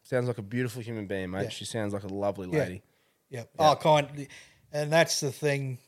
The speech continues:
Speaker 2: You look at life like, um, kind-hearted, do anything, bend over backwards for anyone.
Speaker 1: Yeah.
Speaker 2: And then get thrown that in your face.
Speaker 1: Yeah.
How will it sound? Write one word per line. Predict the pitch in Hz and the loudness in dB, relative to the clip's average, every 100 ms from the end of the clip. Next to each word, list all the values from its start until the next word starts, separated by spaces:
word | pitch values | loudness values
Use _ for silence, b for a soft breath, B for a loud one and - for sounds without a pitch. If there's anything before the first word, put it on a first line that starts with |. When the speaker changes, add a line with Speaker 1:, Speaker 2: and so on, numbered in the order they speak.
| _ | _
Speaker 2:
You | 143 131 | -2 0
look | 127 127 - | 2 -2 -4
at | - | -4
life | 127 131 - - | 0 0 -2 -2
like, | 127 120 - _ _ _ _ _ _ _ _ - | -2 -2 -8 _ _ _ _ _ _ _ _ -6
um, | 135 127 123 117 b b b b _ | -2 0 -2 -8 b b b b _
kind-hearted, | 165 156 143 143 139 143 139 131 - | 0 0 2 4 4 2 0 -4 -4
do | 156 151 | 0 2
anything, | 147 135 135 | 0 -2 -6
bend | 127 151 151 | -2 0 4
over | 147 131 | 2 2
backwards | 127 120 - - | -2 -2 -6 -12
for | 127 | -6
anyone. | 127 127 127 127 123 117 _ _ - | -4 -4 -4 -4 -6 -10 _ _ -2
Speaker 1:
Yeah. | 113 95 - _ - - _ _ _ _ _ _ _ _ _ - - _ - | 0 0 -4 _ -18 -18 _ _ _ _ _ _ _ _ _ -12 -12 _ -6
Speaker 2:
And | 151 | 0
then | 147 143 | 2 2
get | 139 131 | 0 0
thrown | 151 131 123 | 0 2 0
that | 120 117 - | -4 -6 -12
in | 120 | -12
your | 117 | -10
face. | - 117 110 - - | -8 -8 -8 -14 -10
Speaker 1:
Yeah. | 113 104 | -2 -2